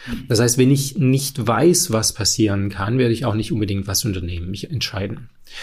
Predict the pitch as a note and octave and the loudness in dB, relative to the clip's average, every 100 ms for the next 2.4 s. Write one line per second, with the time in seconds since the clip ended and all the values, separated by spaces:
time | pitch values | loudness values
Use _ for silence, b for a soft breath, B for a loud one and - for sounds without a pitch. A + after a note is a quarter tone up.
0 | B B B B B B _ _ _ _ | B B B B B B _ _ _ _
1 | C3+ B2 B2 C3 B2+ A#2 E3 D3 C#3 B2+ | 0 4 4 4 4 4 4 4 2 4
2 | B2 B2 A#2+ - | 4 2 0 -8